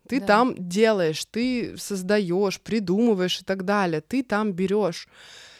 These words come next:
Speaker 1: И вот тут надо, конечно, понять, что, э, это может очень,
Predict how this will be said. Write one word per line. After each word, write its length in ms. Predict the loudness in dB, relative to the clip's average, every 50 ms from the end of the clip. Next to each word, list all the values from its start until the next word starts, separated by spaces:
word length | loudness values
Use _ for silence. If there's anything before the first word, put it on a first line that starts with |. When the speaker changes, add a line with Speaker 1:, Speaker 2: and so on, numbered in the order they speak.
| -20 -20 _ _ _ _
Speaker 1:
И 260 | -6 -4 -4 -4 -4 -4
вот 160 | -4 -6 -6 -4
тут 220 | -6 -8 -4 -4
надо, 260 | -2 -2 -2 -2 -2 -4
конечно, 540 | -4 -4 -2 -2 -2 -4 -6 -8 -8 -8
понять, 480 | -6 -4 -4 -2 -2 -2 -2 -2 -4 -6
что, 640 | -8 -10 -8 -6 -4 -2 -2 -2 -2 -2 -4 -4 -6
э, 500 | -6 -4 -4 -4 -4 -4 -4 -6 -8 -10 -12 -12 -16 _ -20 _ -20 -20 _ _ -6
это 180 | -4 -2 0
может 300 | 0 0 0 0 -2 -4 -4
очень, 360 | -6 -4 -6 -8 -8 -10